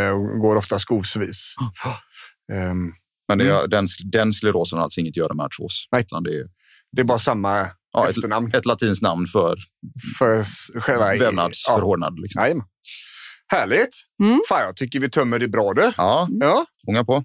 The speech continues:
Speaker 1: Ja, vad fan. Vad har vi nu?
Speaker 3: Vi har fingerartros också.
Speaker 1: Ja, lurigt.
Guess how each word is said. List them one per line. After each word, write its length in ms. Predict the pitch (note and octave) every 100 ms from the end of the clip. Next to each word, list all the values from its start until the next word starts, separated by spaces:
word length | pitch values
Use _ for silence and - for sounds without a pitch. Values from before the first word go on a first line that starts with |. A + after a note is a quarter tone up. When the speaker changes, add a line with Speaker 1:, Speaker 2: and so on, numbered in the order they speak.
| -
Speaker 1:
Ja, 160 | B2+
vad 140 | F3+ D#3+
fan. 280 | F3 F3 F3 _ - -
Vad 160 | - E3+
har 60 | F#3+
vi 60 |
nu? 100 | G#3 - _ - _ _ -
Speaker 3:
Vi 80 | C4
har 120 | C#4
fingerartros 680 | - E4+ F#3+ G3 - G4+ -
också. 240 | G3 - - - - _
Speaker 1:
Ja, 180 | - B2+
lurigt. 340 | D#3 C#3+ G#2+